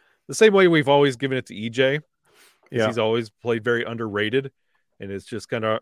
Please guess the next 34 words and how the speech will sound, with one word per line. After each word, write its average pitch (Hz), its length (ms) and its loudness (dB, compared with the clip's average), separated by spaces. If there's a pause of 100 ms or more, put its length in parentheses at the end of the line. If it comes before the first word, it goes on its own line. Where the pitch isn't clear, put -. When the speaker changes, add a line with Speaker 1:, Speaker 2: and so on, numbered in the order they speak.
(140)
Speaker 1:
our 107 160 -4
little 117 180 -4
nod. 120 360 0
I 107 120 -6
think 117 280 -10
Taves 117 380 -8
deserves - 380 -16
it - 100 -20
now. 87 220 -20 (260)
Speaker 2:
But 90 200 -12
J 98 140 -8
T 117 140 -8
Compher. - 380 -10 (800)
Speaker 1:
Puh. 285 220 4 (580)
Speaker 2:
He's 110 100 -20
been 98 160 -10
around 135 300 4
long 185 180 4
enough. 220 380 -4 (400)
Speaker 1:
<laughs> - 340 -14
No, 127 220 -4 (420)
it's - 140 -20
not 120 140 -4
a, 92 120 -2
it's 85 80 -10 (360)
Speaker 2:
That, 127 40 -6
Speaker 1:
not 123 60 0
an 127 60 -2
Speaker 2:
that's 135 120 4
a 117 40 2
Speaker 1:
honorable 127 140 4
Speaker 2:
seniority 135 460 4
Speaker 1:
mention. 123 280 -2
Speaker 2:
thing. - 100 -20